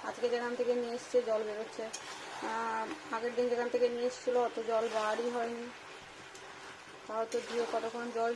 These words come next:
ঝরতে দেওয়া হয়েছে। এটা লবণ পেলেই জল বেরোয়, জানি না কেন, ফ্রেন্ডস, এরকম হয়। সব চিকেন একই হয় না। দেখুন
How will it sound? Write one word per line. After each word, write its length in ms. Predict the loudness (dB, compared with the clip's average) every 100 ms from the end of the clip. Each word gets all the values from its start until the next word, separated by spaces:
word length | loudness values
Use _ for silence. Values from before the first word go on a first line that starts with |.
| 0
ঝরতে 300 | -6 0 0
দেওয়া 220 | 2 -2
হয়েছে। 240 | -2 -4
এটা 140 | -2 2
লবণ 320 | 4 6 6
পেলেই 300 | 8 10 10
জল 200 | 8 4 2
বেরোয়, 340 | 2 2 0 -4 -14 -12 -10 -10 -14 -16 -16 -16 -14 -4
জানি 220 | -2 2 4
না 120 | 4
কেন, 260 | 2 -6
ফ্রেন্ডস, 440 | -6 -4 -4 -4 -4
এরকম 300 | -4 -4 -8 -4
হয়। 180 | -4 -4 -8 -16 -16 -16 -14 -16 -16 -16 -16 -16 -16 -16 -16 -16 -16 -16 -16 -6
সব 120 | -4 -4
চিকেন 320 | -6 -2 -2 -2
একই 280 | -6 -4
হয় 240 | 0 0 0
না। 180 | -2 -4 -12 -16 -14 -14 -16 -16 -16 -16 -16 -14 -14 -14 -14 -14 -16 -16 -16 -16 -14 -10 -6
দেখুন 240 | -2 -2